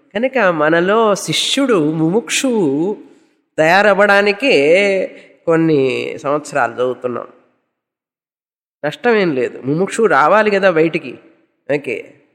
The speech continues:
ఎందుకంటే గురువులు మన దగ్గరికి వస్తున్నారు కాబట్టి మనకు ముముక్షువులు ఎవరో తెలియదు ఇప్పుడు. అది బాధ. మనం ముముక్షులమై గురువు దగ్గరికి వెళ్ళి ఎతుక్కుంటూ ఎక్కడున్నారో అని చెప్పి ఎత్తుక్కుంటూ హిమాలయాలకు వెళ్ళేవాళ్ళు వెనకటి రోజుల్లో.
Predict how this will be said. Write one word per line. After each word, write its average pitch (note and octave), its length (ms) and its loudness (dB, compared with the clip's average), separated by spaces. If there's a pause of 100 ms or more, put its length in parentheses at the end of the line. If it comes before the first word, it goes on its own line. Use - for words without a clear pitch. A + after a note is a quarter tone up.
(320)
ఎందుకంటే A3+ 320 0
గురువులు A#3 260 2
మన G3 140 4
దగ్గరికి G#3+ 280 4
వస్తున్నారు G3 400 2
కాబట్టి F3+ 340 0
మనకు F3+ 180 0
ముముక్షువులు F3+ 460 0
ఎవరో D#3+ 180 4
తెలియదు C#3 320 0
ఇప్పుడు. - 280 -10 (720)
అది D#3 160 -2
బాధ. C#3+ 280 0 (680)
మనం E3+ 220 0
ముముక్షులమై A3+ 680 4
గురువు G3+ 220 4
దగ్గరికి G#3 300 2
వెళ్ళి G#3 220 2
ఎతుక్కుంటూ G3+ 500 0
ఎక్కడున్నారో F3+ 720 2
అని F3 140 0
చెప్పి E3+ 180 0
ఎత్తుక్కుంటూ F3 360 -2
హిమాలయాలకు E3 600 2
వెళ్ళేవాళ్ళు D3+ 440 2
వెనకటి C#3+ 300 -2
రోజుల్లో. B2 420 -2